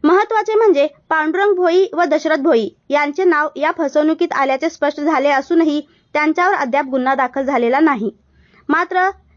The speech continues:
त्यांचा यात थेट सहभाग असल्याने गुंतवणूकदारांनी दोघांवरही तातडीने गुन्हा नोंद करण्याची मागणी प्रकाश मेहतर यांनी केली आहे. या घोटाळ्यामुळे सामान्य नागरिकांच्या कष्टाच्या पैशावर गंडा घालून आरोपी ऐशोआरामाचे जीवन जगत आहेत.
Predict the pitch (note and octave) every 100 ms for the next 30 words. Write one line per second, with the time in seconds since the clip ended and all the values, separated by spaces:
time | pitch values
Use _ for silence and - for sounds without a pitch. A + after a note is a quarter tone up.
0 | - D#4+ E4+ F4+ F#4 F#4+ D#4 F4+ - D#4+
1 | C#4+ D4 D#4 E4 D#4 B3+ - _ _ B3
2 | D#4 D#4 E4+ F#4+ E4 F4 D4+ A#3+ B3+ _
3 | _ - D4 D4+ F4 G4+ G#4 G4+ F4+ B3+
4 | C#4 D#4+ F4+ C#4 B3+ D4+ D4 C#4+ D4 C#4+
5 | C#4+ C#4+ D#4+ B3+ A#3+ B3+ - _ _ C#4+
6 | D4 F#4 F#4 E4 - C#4 C#4 F4 E4+ B3
7 | A3+ A#3 F3+ _ _ _ _ _ _ _
8 | - C#4 C4+ B3 B3+ C4+ D4 D#4+ C#4 D4
9 | _ _ - E4 E4 F#4 G4+ E4+ C#4 D4
10 | E4 E4 E4+ C#4+ C#4+ D#4+ E4 F#4+ D#4+ C4+
11 | D4 D4+ C4+ B3+ C4 C#4+ D4+ C4 C4 _
12 | _ - D4 E4 F4+ D4 D4 _ _ -
13 | D#4 D#4 G4 G4 F#4 F#4+ G4+ C4+ C4 C#4+
14 | C#4 B3+ B3 A#3+